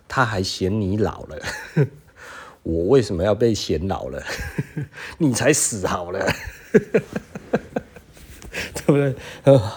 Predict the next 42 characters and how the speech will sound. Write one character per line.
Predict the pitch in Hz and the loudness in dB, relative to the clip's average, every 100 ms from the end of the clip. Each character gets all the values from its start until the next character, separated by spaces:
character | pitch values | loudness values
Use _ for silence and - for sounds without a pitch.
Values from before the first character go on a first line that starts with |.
| - - | -14 -14
既 | - 160 | 0 8
然 | 143 123 123 | 8 8 2
你 | 113 | 2
不 | 92 147 | 2 2
想 | - 95 82 | 4 2 2
听， | 113 110 | 0 2
那 | 123 | 4
我 | 92 80 | 2 2
就 | 117 | 0
不 | 98 | 4
要 | 101 98 | 4 4
说 | - 87 | 2 2
了。 | 87 76 87 | 4 2 2
那 | 135 131 | 2 4
你 | 120 98 90 | 2 0 4
要 | 117 | 6
往 | 104 82 | 6 2
下 | - 113 | 4 4
跳 | 104 117 95 | 6 4 4
的 | 90 | 4
话， | 113 95 | 4 6
哎 | 107 | 4
呀， | 110 | 4
我 | 95 92 98 | 2 0 0
只 | 92 | -2
能 | 90 92 | -2 -2
替 | 120 | -2
你 | 104 | 0
念 | 85 104 104 | 0 0 0
阿 | 90 | 0
弥 | 101 104 | 0 0
陀 | 92 80 | 0 -2
佛 | 82 71 53 | -2 -4 -4
了。 | - - | -6 -8
<laughs> | - 156 - 139 - 151 - - - - - - - - - | 2 2 4 -2 -2 -10 -10 -20 -20 -20 -20 -18 -16 -6 4
对 | |
不 | 117 110 - | 6 6 6
对？ | 110 92 - - - | 4 4 -10 -16 -12
这 | 104 127 | -2 2
个， | 110 104 | 4 4
这 | - 131 | 4 6
个 | 104 | 6